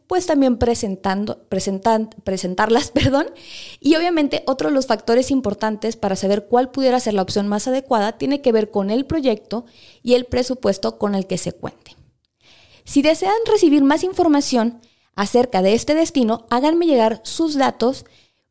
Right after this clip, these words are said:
Puede ser a través del teléfono en cabina, mi número personal, y con gusto nos llamamos para ver el tema de una asesoría personalizada.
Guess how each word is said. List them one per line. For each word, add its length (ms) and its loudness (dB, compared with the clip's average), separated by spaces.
Puede 200 4
ser 120 4
a 80 2
través 260 4
del 140 0
teléfono 380 2
en 60 0
cabina, 520 2
mi 100 4
número 360 2
personal, 460 0
y 100 0
con 240 2
gusto 280 -2
nos 140 0
llamamos 420 2
para 280 0
ver 160 2
el 140 -4
tema 280 2
de 80 -2
una 280 -4
asesoría 580 -2
personalizada. 720 -6